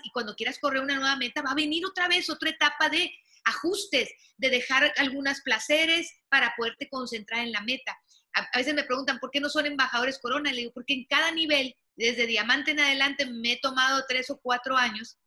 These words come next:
de consolidar y de disfrutar, y se vale, ¿no?". Tenemos platinos que están entre platino y rubí, que te, conmigo, que tienen quince, veinte años viviendo del cheque del negocio, y, y no es el fin,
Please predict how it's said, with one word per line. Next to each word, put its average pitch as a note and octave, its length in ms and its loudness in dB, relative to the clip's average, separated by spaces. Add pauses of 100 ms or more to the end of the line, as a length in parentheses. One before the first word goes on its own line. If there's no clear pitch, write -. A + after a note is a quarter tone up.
(440)
de B3 160 0
consolidar B3+ 840 0
y C#4 120 0
de B3+ 120 2
disfrutar, C#4 560 -4 (300)
y C4 100 -8
se A#3 140 0
vale, C#4+ 380 -2
¿no?". C4 200 -12 (280)
Tenemos C#4+ 340 2
platinos C#4 760 -2 (520)
que C4 200 4
están C#4+ 280 2
entre D4 180 0
platino C#4+ 460 -2
y - 20 -4
rubí, C#4 440 2
que C4+ 120 -2
te, - 320 -8
conmigo, C4+ 480 0
que B3 100 -8
tienen C4 360 -2 (160)
quince, D#4 440 0
veinte C#4 280 0
años C#4 300 0
viviendo C4 380 0
del A#3+ 200 -2
cheque C4+ 280 -2
del A#3 140 -4
negocio, A#3 480 -4
y, C4+ 180 0
y C4 220 -2
no C#4 120 0
es E4+ 180 -2
el D#4+ 200 -2
fin, D4+ 220 -4